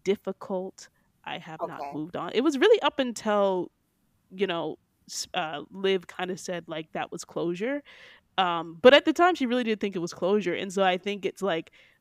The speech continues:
Speaker 1: up until that moment at the wedding where they didn't say exactly what they wanted, they were actually being very, very honest about their feelings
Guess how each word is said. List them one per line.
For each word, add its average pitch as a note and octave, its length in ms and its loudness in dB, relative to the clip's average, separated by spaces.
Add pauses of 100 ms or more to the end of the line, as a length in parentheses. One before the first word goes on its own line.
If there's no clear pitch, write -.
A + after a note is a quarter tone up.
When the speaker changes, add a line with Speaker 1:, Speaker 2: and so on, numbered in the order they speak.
(140)
Speaker 1:
up G#3 180 4
until F#3+ 680 2 (180)
that E3+ 260 -4
moment F3 460 -6
at F3+ 120 -10
the D#3+ 100 -4
wedding D#3+ 380 -6
where E3+ 140 -4
they E3 160 -6
didn't D#3+ 380 -8
say D#3 260 -8
exactly D#3+ 640 -10
what - 220 -10
they D3 140 -8
wanted, D#3+ 520 -10
they F#3 120 -2
were F3+ 260 -6
actually G#3+ 560 -4
being F#3+ 600 -10 (260)
very, G3+ 360 -2
very F3+ 440 -4 (120)
honest D3+ 500 -12
about D3+ 240 -14
their E3 120 -10
feelings F3 580 -8